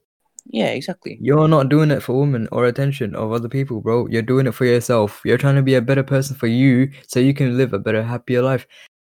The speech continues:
Speaker 2: Well, it's kinda obvious why you're sad and crying every single day when you get no attention. It's because you're focusing on releasing your testosterone, a gift which you've got from God as a man to use to exercise in better ways, but instead,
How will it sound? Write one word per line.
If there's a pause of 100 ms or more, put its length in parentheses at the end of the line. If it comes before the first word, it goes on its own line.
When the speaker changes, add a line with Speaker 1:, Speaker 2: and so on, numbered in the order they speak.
(540)
Speaker 2:
Well,
it's
kinda
obvious
why
you're
sad
and
crying
every
single
day
when
you
get
no
attention. (320)
It's
because
you're (140)
focusing
on
releasing
your
testosterone,
a
gift (240)
which
you've
got
from
God (120)
as
a
man (160)
to
use (380)
to
exercise
in (340)
better
ways,
but
instead,